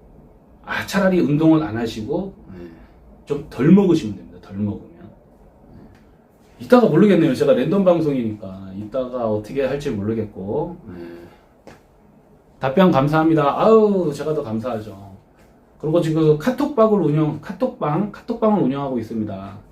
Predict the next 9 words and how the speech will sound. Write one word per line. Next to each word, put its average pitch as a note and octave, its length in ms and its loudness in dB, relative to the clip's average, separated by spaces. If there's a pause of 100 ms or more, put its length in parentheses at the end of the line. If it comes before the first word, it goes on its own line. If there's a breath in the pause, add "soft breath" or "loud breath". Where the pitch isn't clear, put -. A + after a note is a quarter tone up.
(1120 soft breath)
들어오셔가지고 F3 1000 4
뭐 C#3+ 140 2
이런저런 D#3 640 2
얘기하실 D3 500 -2
거 B2+ 140 -2
얘기하시고, C#3+ 800 -2
참고할 G3+ 400 0
거 E3+ 100 -6
참고하시고, F3 720 -6